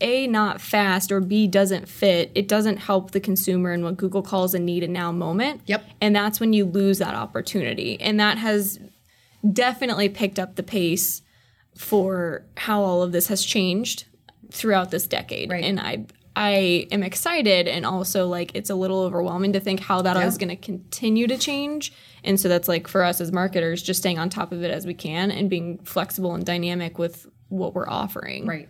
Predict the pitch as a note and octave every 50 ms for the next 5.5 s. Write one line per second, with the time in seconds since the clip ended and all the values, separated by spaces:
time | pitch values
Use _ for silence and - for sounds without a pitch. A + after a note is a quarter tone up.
0 | - - G3 G3 G3+ F#3 A3+ B3+ A#3 C#4 B3 A3 F#3+ - F#3+ - G3+ G3+ F#3+ F3+
1 | F3 F3 F#3 F3 E3+ D#3+ D#3+ D#3 D3+ - D#3 D#3 D#3 D#3+ D#3 D#3 D3+ D3+ D3 C#3+
2 | - - - - - E3 D#3+ D#3+ D#3 D3+ D3+ D#3 D#3 D#3 - D#3+ D3 D3 D3 D#3
3 | D#3 D3 D3+ D3 C#3+ C#3+ C#3 C#3+ D3 D3 D#3 D#3+ D3+ C#3+ D3 D3 C#3+ D3 - -
4 | - - - - E3+ D#3+ D#3 E3 - - F#3+ F3 - - - F#3 E3 E3+ F3 F#3
5 | F#3+ G3 G3+ - G3 G#3+ F3 A#3+ B3 A#3+